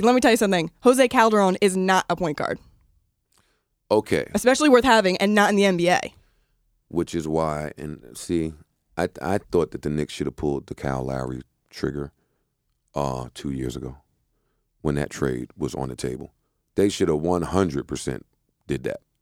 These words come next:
Speaker 2: Kyle Lowry, why don't you do that? So now they talk about Teague. I don't think we have the assets to get, uh, Teague.
Speaker 1: You'd have to give up so much, and you don't have anything.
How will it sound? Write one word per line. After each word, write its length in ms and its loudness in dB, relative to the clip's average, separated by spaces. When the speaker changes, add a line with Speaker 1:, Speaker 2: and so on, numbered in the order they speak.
Speaker 2:
Kyle 240 -2
Lowry, 260 0
why 140 2
don't 180 -6
you 60 -8
do 80 -2
that? 180 2
So 140 -6
now 120 2
they 80 4
talk 140 2
about 180 0
Teague. 300 0
I 40 4
don't 140 0
think 140 -4
we 80 2
have 100 2
the 100 2
assets 420 -2
to 100 -8
get, 240 -2
uh, 380 -2
Teague. 500 -4
Speaker 1:
You'd 160 6
have 140 4
to 60 0
give 160 4
up 120 2
so 320 4
much, 260 4
and 80 2
you 80 6
don't 120 2
have 200 4
anything. 440 0